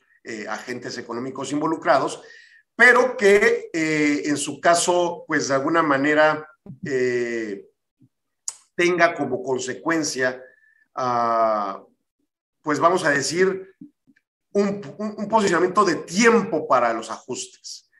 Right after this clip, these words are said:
Y esto trae, a su vez, eh, el, la problemática que citaba al final del segmento anterior,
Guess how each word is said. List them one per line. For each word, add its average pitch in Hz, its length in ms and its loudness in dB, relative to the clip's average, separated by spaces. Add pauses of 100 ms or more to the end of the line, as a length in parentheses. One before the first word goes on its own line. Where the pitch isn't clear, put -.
(440)
Y 165 160 -4
esto 220 680 2 (280)
trae, 156 640 0
a 113 100 -10
su - 160 -10
vez, 135 400 -4 (380)
eh, 117 840 -8
el, 123 300 -18
la 98 180 -16
problemática 113 500 -10
que 92 120 -14
citaba 123 320 -4
al 120 80 -4
final 113 260 -8
del 113 320 -10
segmento 127 420 -10
anterior, 147 460 -4